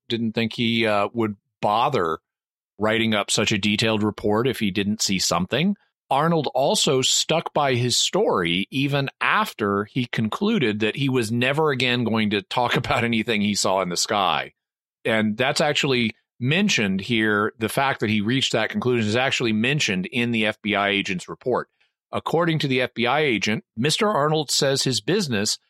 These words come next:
has suffered greatly since his report on July twenty-fifth, due to the fact that at every stop on his business routes, large crowds of people were waiting to question him as to just what he had seen.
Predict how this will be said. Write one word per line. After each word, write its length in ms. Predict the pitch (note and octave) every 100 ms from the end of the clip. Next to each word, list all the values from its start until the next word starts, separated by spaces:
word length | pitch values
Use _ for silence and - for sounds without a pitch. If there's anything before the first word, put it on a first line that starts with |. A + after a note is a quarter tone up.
| _ -
has 240 | C3 B2+
suffered 420 | - D3 - C3+
greatly 500 | A2+ A#2+ F3+ F3+ A2+
since 280 | A2 B2+ B2
his 180 | B2+ A2
report 420 | A2+ - B2 C3+ -
on 240 | A2 A2
July 320 | A2 A2 G#2+
twenty-fifth, 720 | A2+ C3 A2+ G2+ F#3 B2 G#2 _ _ _ _ _
due 160 | C#3 F3
to 80 | G3
the 100 | D3
fact 500 | - A#2 A2 - A#2+
that 180 | A#2+ A#2
at 160 | A2+ -
every 340 | B2+ E3 G3+ F#3
stop 400 | - D#3 D3 C#3+
on 120 | A#2+
his 200 | A#2+ G#2+
business 460 | D3 F3 D#3 -
routes, 460 | F#2+ E2+ E2+ - - - _ -
large 520 | G2+ A#2+ C#3 F#3 -
crowds 420 | - C#3+ C#3+ A#2+
of 140 | B2 -
people 400 | D#3+ D#3+ A#2 G#2+
were 160 | G#2+
waiting 360 | G#2 A#2 C3 C3+
to 60 |
question 540 | A2 - F3 E3+ - G2
him 320 | F#2 F2 F2+ _ _
as 180 | - A2
to 140 | - G#2+
just 380 | G#2 B2 -
what 160 | C3+ A2+
he 120 | G#2+
had 140 | G2 G#2
seen. 420 | - F3 C#2+